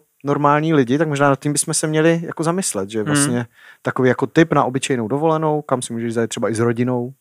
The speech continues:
Speaker 2: Hmm, takový jako shrnutí a tip na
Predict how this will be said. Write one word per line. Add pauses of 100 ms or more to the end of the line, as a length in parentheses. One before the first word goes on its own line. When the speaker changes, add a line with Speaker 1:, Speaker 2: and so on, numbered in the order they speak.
(100)
Speaker 2:
Hmm,
takový
jako
shrnutí
a
tip
na